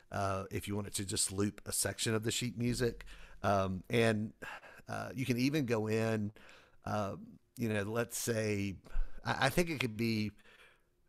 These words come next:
particularly useful for, like, choir directors. Like, I shared this with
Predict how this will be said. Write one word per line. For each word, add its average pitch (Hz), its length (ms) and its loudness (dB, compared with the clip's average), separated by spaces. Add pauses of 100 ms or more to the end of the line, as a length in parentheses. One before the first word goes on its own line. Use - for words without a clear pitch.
(120)
particularly 147 420 8
useful 110 500 6
for, 101 520 4
like, 101 240 0
choir 110 260 4
directors. 113 460 0
Like, 101 140 0
I 104 80 -2
shared 120 280 2
this 104 180 2
with 101 140 -4